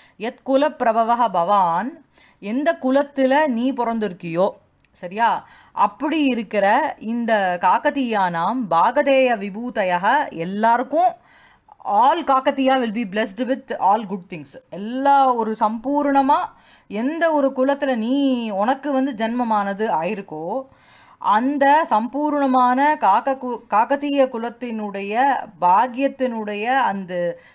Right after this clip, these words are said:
சம்பத்து அப்படிங்கிறது இந்த மாதிரி பரிணமிச்சிருக்கு. ஏவ-,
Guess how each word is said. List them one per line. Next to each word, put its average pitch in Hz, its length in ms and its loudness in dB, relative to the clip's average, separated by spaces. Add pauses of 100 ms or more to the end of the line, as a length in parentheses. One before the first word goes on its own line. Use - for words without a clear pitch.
(160)
சம்பத்து 269 640 -2
அப்படிங்கிறது 202 600 -2
இந்த 214 380 -4
மாதிரி 220 580 -4
பரிணமிச்சிருக்கு. 175 960 -10
ஏவ-, 226 380 -10